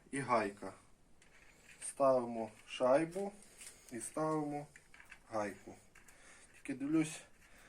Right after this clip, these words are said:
на старих гайки якісь менші були, тут гайка вища. Ну, нічого. Більше різьби буде крепше тримати. Дальше. От, вже воно, получається, кронштейн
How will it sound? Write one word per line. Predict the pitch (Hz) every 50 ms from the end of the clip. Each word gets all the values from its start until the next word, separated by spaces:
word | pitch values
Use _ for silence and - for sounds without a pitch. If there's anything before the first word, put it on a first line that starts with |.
| - - -
на | 123 123
старих | - - 143 139 147 147 139 113
гайки | 127 139 147 139 - - 120
якісь | 113 - 117 110 - -
менші | 131 151 170 170 165 160 - 160
були, | 151 143 147 147 147 139
тут | - - 139 - 127
гайка | 120 113 131 131 135 123 - 127 123
вища. | 110 101 95 90 90 - - - 113 123
Ну, | 151 160
нічого. | 151 135 117 - - - - - - - - - - - - - - - - - - - - - - - - - - - - - _ - -
Більше | 123 117 113 - - 120
різьби | 117 117 107 107 117 139 147
буде | 139 131 127 120 123
крепше | 117 - 123 123 120 120 131 - 120
тримати. | - - 120 117 107 101 98 92 90 - 107 101 104
Дальше. | 135 139 131 117 110 - - - 107 92 - - - - - - - - - - - - - - - - - - - -
От, | 127 123 117 110 104 104 - 120
вже | 113 131 151 151
воно, | 151 151 151 156 151 147 147 - - -
получається, | - 131 131 131 123 - 160 151 151 151 147 147 - 151
кронштейн | 143 - 131 131 127 - - - 160 156 156 151 147 143